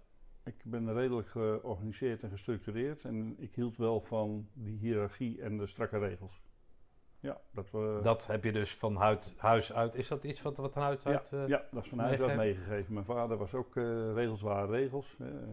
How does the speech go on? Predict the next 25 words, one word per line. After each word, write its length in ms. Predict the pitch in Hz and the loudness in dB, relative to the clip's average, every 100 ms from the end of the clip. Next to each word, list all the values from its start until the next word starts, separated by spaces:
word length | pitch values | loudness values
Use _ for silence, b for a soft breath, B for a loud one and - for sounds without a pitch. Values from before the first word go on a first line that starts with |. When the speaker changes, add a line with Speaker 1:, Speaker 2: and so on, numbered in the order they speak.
| 110 113 113 117 117 - | -8 -10 -10 -12 -14 -18
Speaker 1:
als 140 | - 113 | -16 -8
je 120 | 139 | -4
afgesproken 480 | 127 - - 117 104 | -4 -4 2 2 4
was 140 | 104 | -2
om 100 | 110 | -2
twaalf 320 | 104 120 110 95 | 2 4 4 2
uur 60 | |
thuis 240 | 101 131 131 | 2 2 2
te 60 | |
zijn 220 | - 123 110 | -2 -2 2
's 40 | |
avonds, 300 | 120 117 113 | 2 2 -2
dan 160 | 113 110 | -4 -2
was 160 | 104 | 0
je 60 | 120 | -2
ook 60 | |
om 100 | 107 | -4
twaalf 260 | 98 107 101 | 0 0 0
uur 60 | 98 | 0
thuis 280 | 113 120 | -2 -2
en 160 | 127 110 | -4 -2
niet 120 | 113 | 0
een 80 | 120 | 0
minuut 220 | 127 131 | 0 0
later. 420 | 135 101 101 - | 0 0 0 -2